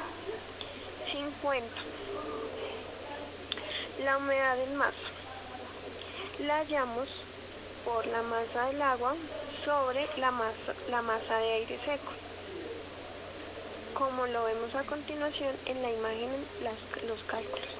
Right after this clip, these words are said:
Entonces sería cero coma cero dos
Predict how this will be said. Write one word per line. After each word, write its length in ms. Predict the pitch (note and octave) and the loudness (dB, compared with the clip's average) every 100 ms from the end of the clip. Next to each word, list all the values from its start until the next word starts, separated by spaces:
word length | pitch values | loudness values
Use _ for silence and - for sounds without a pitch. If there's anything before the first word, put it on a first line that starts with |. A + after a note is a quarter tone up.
| - - - - - | -8 -8 -8 -6 -4
Entonces 460 | A3+ G#3+ G#3+ G#3+ - - - - - - | -2 -2 -2 -2 -6 -6 -8 -8 -6 -4
sería 340 | A3+ A3 G#3+ - | 0 0 0 -2
cero 260 | A#3+ B3 C4 | 0 0 0
coma 260 | D4 C#4+ D4 D4 | 2 4 4 4
cero 320 | D4 C#4+ D4 | 2 4 4
dos 240 | C#4+ C#4 | 4 4